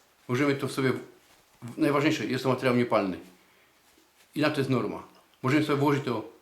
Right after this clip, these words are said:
do piekarnika, do mikrofalówki, szczególnie do mikrofalówki, co z metalem już nie włożymy, i możemy to sobie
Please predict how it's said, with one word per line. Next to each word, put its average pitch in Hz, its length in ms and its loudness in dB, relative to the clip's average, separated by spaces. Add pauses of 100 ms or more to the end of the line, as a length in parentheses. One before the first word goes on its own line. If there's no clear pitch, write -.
do 147 140 2
piekarnika, 139 640 0 (800)
do 156 140 6
mikrofalówki, 135 760 0
szczególnie 135 320 2
do 139 60 6
mikrofalówki, 127 720 0 (280)
co 131 300 2 (180)
z 110 80 -10
metalem 131 460 4 (540)
już 120 160 -6
nie 147 100 4
włożymy, 131 500 4 (800)
i 131 280 0 (120)
możemy 127 260 2
to 123 100 -4
sobie 127 320 -4